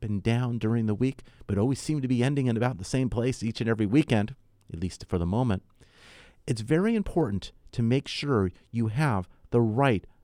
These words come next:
person walking you through and handling the process.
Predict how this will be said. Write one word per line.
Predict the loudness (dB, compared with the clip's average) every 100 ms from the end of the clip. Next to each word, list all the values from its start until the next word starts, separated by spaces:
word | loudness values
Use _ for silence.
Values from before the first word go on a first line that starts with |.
| _
person | -4 2 2 2 -4 -4 _ _
walking | 0 2 2 2 0
you | 0
through | -2 0 2 2
and | 0 -2 -4 _ -4
handling | 0 2 2 -2 -6 -6
the | -6
process. | -4 -6 -6 -10 -16 -20